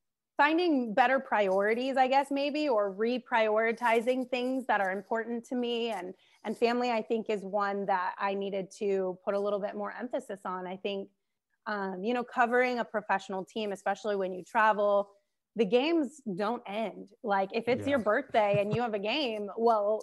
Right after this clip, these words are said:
Speaker 1: you got a game, you know what I mean? If there's a family barbecue and there's a game, well, you got a game.
Speaker 2: Yep.
Speaker 1: And so now I'm trying to figure out, like, okay, moving forward, if and when I do get to come back with the Suns, you know,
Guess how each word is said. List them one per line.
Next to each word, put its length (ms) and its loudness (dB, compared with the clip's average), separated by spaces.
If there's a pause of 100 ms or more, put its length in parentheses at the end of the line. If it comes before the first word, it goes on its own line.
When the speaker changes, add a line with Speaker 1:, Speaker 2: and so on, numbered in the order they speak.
(380)
Speaker 1:
you 180 -6
got 160 6
a 60 4
game, 580 2
you 140 2
know 100 4
what 120 4
I 40 2
mean? 320 0
If 300 -2
there's 220 0
a 80 -4
family 340 -4
barbecue 640 0
and 120 0
there's 220 -4
a 60 0
game, 480 -2 (400)
well, 140 2
you 100 2
got 160 6
a 40 2
game. 520 2 (320)
Speaker 2:
Yep. 160 -4
Speaker 1:
And 500 0 (100)
so 80 4
now 240 6
I'm 140 2
trying 260 0
to 60 0
figure 320 0
out, 220 6
like, 280 2 (140)
okay, 220 -2
moving 380 0
forward, 720 2
if 240 2 (120)
and 260 -2
when 340 0
I 120 -2
do 220 -4
get 160 -4
to 60 -20
come 160 -4
back 200 -2
with 120 -8
the 80 -8
Suns, 360 -2 (440)
you 100 0
know, 300 0